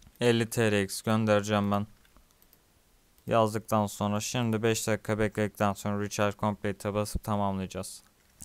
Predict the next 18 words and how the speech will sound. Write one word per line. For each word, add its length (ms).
Şimdi 320
arkadaşlar 800
buradan 380
Recharge 440
Complete'e 720
basıyoruz. 720
Gördüğünüz 460
gibi 200
bakiyemiz, 1500
hemen 240
yenileyelim 640
sayfayı. 680
Geldi 400
bakiyemiz 540
elli 280
T 320
R 180
X. 300